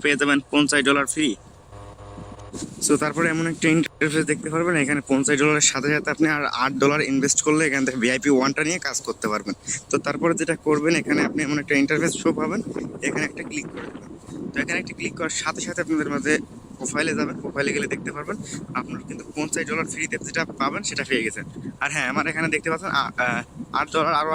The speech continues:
আট ডলার, তো আমি আরও আট ডলার ইনভেস্ট করছি, ঠিক আছে? তারপরে ভিআইপি অ্যাক্টিভ করছি। তো এখানে আপনারা অবশ্যই রিসার্চ, আ, রিসার্চ করে কাজ করতে হবে। এখানে ইনভেস্টমেন্ট সাইট, এখানে আপনি ফ্রিতে ইনকাম করতে পারবেন না। তো আমি তাদের মার্কেট প্ল্যানগুলো একটু দেখাই। আপনারা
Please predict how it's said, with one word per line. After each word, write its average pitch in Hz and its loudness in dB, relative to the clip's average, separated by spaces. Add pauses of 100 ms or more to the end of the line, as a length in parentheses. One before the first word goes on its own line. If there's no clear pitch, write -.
আট 151 -6
ডলার, 170 4 (300)
তো - -6
আমি 151 4
আরও 151 0
আট 143 -2
ডলার 165 2 (160)
ইনভেস্ট 147 4
করছি, 113 2
ঠিক 131 2
আছে? - -2
তারপরে 147 0
ভিআইপি 139 0
অ্যাক্টিভ - -4
করছি। - -6 (560)
তো - 0 (100)
এখানে 180 4
আপনারা 180 -2 (100)
অবশ্যই 165 2 (100)
রিসার্চ, 160 0
আ, 127 2
রিসার্চ 147 -6
করে 160 4
কাজ 151 -2 (100)
করতে 147 0
হবে। 165 2
এখানে 143 0 (100)
ইনভেস্টমেন্ট 147 2
সাইট, 151 -2 (420)
এখানে 151 0
আপনি 151 0
ফ্রিতে 147 2
ইনকাম 143 -2 (100)
করতে 156 0
পারবেন 104 -2
না। - -4 (580)
তো - -6 (100)
আমি 165 0
তাদের 165 0
মার্কেট 151 0
প্ল্যানগুলো 160 2
একটু 147 -4
দেখাই। 156 0 (100)
আপনারা 147 -2